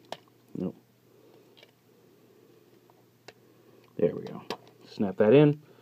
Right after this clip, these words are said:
And again, like you said, the, the arms rotate. Instead of having the, the panel that comes up with the wheel on the back, these come up and the arms fold down from them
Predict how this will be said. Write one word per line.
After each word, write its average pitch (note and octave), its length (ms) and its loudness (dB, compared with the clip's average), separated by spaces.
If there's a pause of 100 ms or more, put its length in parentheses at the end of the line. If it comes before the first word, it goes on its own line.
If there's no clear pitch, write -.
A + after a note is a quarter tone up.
(300)
And G#2+ 100 2
again, G2+ 280 6
like F2+ 140 0
you E2+ 60 -14
said, F#2 160 -2
the, F2 100 2
the - 180 -2
arms F#2 260 0
rotate. F2 280 0
Instead E2+ 280 -2
of E2+ 60 -4
having E2+ 340 -4
the, D#2 140 -4 (420)
the - 60 -16
panel A2 300 0
that G2 120 -2
comes G2+ 280 0
up F#2+ 140 2
with F#2+ 100 0
the F#2 60 -4
wheel F#2 200 4
on E2+ 100 0
the E2 80 0
back, A#2 300 6 (580)
these F#2 160 -6
come F2 200 -6
up E2 200 -6 (180)
and E2 100 -10
the D#2 80 -4
arms D2+ 240 -8
fold D2+ 240 -4
down D2+ 200 -6
from F#2+ 220 -4
them D#2+ 220 -6